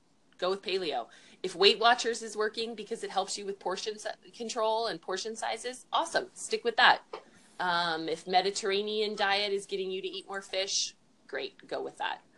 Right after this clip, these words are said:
Um, so having, I think having a structure and having a plan and is what's going to help, you know,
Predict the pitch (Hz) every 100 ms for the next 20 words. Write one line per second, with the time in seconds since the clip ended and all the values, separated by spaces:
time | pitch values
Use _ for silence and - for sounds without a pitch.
0 | - - - _ 160 147 135 131 127 123
1 | - _ - - 185 220 254 226 220 -
2 | 220 220 220 - - 202 202 202 175 -
3 | 160 - 165 165 165 170 156 151 139 -
4 | 151 147 151 156 180 - - _ - -
5 | - - _ _ 151 147 143 143 139 139
6 | - _ _ _ _ 170 156 - 147 165
7 | - 156 147 - 156 - 143 139 - -
8 | - - - - - - - - 165 -
9 | - 127 123